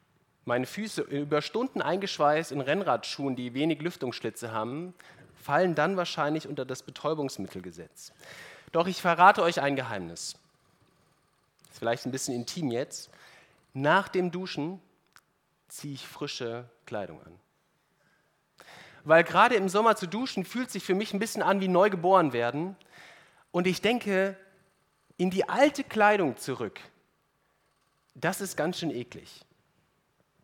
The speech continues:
Das will ich nicht. Ich will frische Klamotten anziehen. Neue Kleidung. Und genau davon spricht Paulus. Er sagt, zieht das eine aus und zieht das andere wieder an.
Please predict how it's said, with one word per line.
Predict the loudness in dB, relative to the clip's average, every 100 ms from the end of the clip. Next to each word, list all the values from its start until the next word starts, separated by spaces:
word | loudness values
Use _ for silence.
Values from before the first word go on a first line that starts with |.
| _ _ _ _ -8
Das | -6 -6 -6
will | -4
ich | -4 -6
nicht. | -10 -8
Ich | -14 -6
will | -2 -2
frische | -4 -8 -8 -6 -8
Klamotten | -6 -4 -6 -8 -12
anziehen. | -12 -14 -16 -18 -20 _ _ _ _ _ _ -20 -10
Neue | -4 -2 -2 -4 -8
Kleidung. | -10 -8 -8 -8 -16 -20 _ _ -20 -20 -20 -20 -10
Und | -4
genau | 4 6 6
davon | 6 4 4 2 0 0 -4
spricht | -10 -10 -10 -8
Paulus. | -6 -6 -8 -12
Er | -2
sagt, | 2 2 -2
zieht | -8
das | -8 -6
eine | -4 -2
aus | -2 -4 -8 -20 -20 _ _ _ _
und | -16
zieht | -12 -8
das | -8 -8 -8
andere | -6 -4 -4 -4 -4 -8 -20
wieder | -16 -8 -6 -6
an. | -8